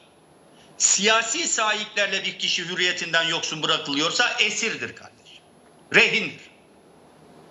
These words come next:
Can Atalay'ın durumu yirmi beş Ekim'deki ilk ihlal kararından beri o günde, bugün de tescil edildiği üzere Anayasa Mahkemesi'nce tutuklu ya da hükümlü değildir.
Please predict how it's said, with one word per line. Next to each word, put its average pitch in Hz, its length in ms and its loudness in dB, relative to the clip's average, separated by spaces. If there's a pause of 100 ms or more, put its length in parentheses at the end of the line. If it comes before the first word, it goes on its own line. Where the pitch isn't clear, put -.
(160)
Can 254 220 6
Atalay'ın 180 640 0
durumu 185 460 -2 (920)
yirmi 254 320 4
beş 233 300 2
Ekim'deki 190 520 0
ilk 269 500 -2
ihlal 180 400 2
kararından 160 720 2 (340)
beri 117 400 0 (160)
o 277 160 4
günde, 196 440 2 (420)
bugün 196 360 0
de 175 200 0
tescil 226 440 0
edildiği 139 440 -4
üzere 107 420 0
Anayasa 131 400 0
Mahkemesi'nce 110 880 -2 (680)
tutuklu 285 440 2
ya 185 160 2
da 170 100 2
hükümlü 190 440 -2
değildir. 139 440 -2